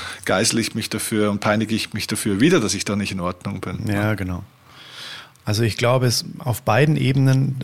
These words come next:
Speaker 2: ist es quasi gemeinsam, dass man erstmal annimmt, wie es ist
Speaker 1: Mhm.
Speaker 2: und die Dinge, die man nicht ändern kann, das ist die Frage, wie man
Speaker 1: Ja,
Speaker 2: die
Speaker 1: äh, ge-,
Speaker 2: wirklich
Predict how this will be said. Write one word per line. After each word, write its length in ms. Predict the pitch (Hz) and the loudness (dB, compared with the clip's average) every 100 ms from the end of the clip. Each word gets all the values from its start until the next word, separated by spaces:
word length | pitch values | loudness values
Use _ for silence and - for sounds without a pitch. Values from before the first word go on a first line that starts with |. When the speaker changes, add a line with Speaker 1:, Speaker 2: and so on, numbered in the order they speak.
| - - _ - _ _ _ _ _ | -10 -14 _ -20 _ _ _ _ _
Speaker 2:
ist 160 | - 123 | 0 0
es 280 | 123 - - 147 _ _ _ _ - | 2 -2 -4 -10 _ _ _ _ -14
quasi 260 | 90 113 110 | -2 0 0
gemeinsam, 800 | 107 104 101 120 127 123 131 131 | 2 2 4 4 4 4 2 0
dass 180 | 113 - | -2 0
man 160 | 110 | -2
erstmal 680 | - 120 131 - 127 113 107 - _ _ - | 0 2 2 2 0 0 0 -6 _ _ -4
annimmt, 460 | 120 135 139 135 | 2 4 4 2
wie 60 | 127 | 0
es 160 | 110 - | -2 -2
ist 420 | 190 196 - - _ _ _ _ - | -4 -4 -6 -14 _ _ _ _ -14
Speaker 1:
Mhm. 280 | 117 98 110 - _ _ _ _ _ _ _ _ _ | -12 -10 -12 -14 _ _ _ _ _ _ _ _ _
Speaker 2:
und 600 | - 123 110 107 104 - - | 0 2 2 0 -2 -6 -6
die 80 | - | -4
Dinge, 240 | 120 117 113 | 0 2 2
die 120 | 110 | 2
man 160 | 104 104 | 2 2
nicht 240 | 127 - | 0 0
ändern 480 | 117 120 117 120 135 - - | -2 0 0 -2 -8 -16 -10
kann, 360 | - 117 131 147 - - _ _ _ _ _ _ _ _ _ _ _ _ _ _ _ _ _ - | 0 2 2 0 -8 -20 _ _ _ _ _ _ _ _ _ _ _ _ _ _ _ _ _ -8
das 160 | 107 | -4
ist 100 | 95 | -4
die 60 | 110 | -4
Frage, 460 | - 104 107 135 131 - - _ _ _ - _ | -4 -2 0 -2 -4 -10 -20 _ _ _ -20 _
wie 140 | 110 120 | 0 2
man 60 | 117 | 4
Speaker 1:
Ja, 120 | 107 | 4
Speaker 2:
die 60 | 107 | 4
Speaker 1:
äh, 40 | |
ge-, 80 | 101 | 4
Speaker 2:
wirklich 460 | 139 143 151 - | 4 4 0 -2